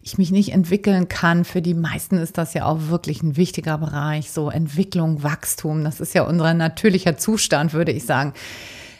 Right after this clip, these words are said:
Das ist schon auch schwierig, wenn das nicht möglich ist.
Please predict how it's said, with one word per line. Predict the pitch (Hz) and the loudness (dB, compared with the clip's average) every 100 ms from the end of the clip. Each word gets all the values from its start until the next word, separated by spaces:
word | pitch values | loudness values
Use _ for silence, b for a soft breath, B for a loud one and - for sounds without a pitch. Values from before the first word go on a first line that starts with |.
| B _ | B _
Das | 82 78 - | -4 -2 -2
ist | 156 - | 0 0
schon | - 143 107 | 2 0 2
auch | 131 135 - - - | 0 0 -4 -14 -2
schwierig, | - - 254 233 220 214 - | 2 8 8 8 6 4 0
wenn | 175 165 | 2 4
das | 160 - - | 2 0 0
nicht | 170 - | 0 4
möglich | 175 180 180 113 - 123 | 6 6 4 -2 -4 0
ist. | 147 - | 0 0